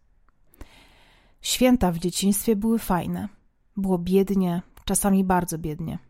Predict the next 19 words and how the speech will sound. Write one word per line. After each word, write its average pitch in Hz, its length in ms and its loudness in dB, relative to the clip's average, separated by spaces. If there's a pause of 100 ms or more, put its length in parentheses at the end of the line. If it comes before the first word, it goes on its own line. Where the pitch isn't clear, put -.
(440)
Lalka 156 280 -10
była 175 200 -6
od 190 80 -6
matki 170 300 -4
chrzestnej. - 480 -14 (840)
Czasami 254 380 4
nasz 202 200 6
domek 202 340 2
zasypał 175 400 -4
śnieg 175 320 -4
tak, - 420 -4 (180)
że 196 200 0
byliśmy 220 440 2
odcięci 214 500 0
od 175 120 -4
świata, 160 400 -6
ale 190 200 -2
mieliśmy 196 440 0
siebie 196 460 -2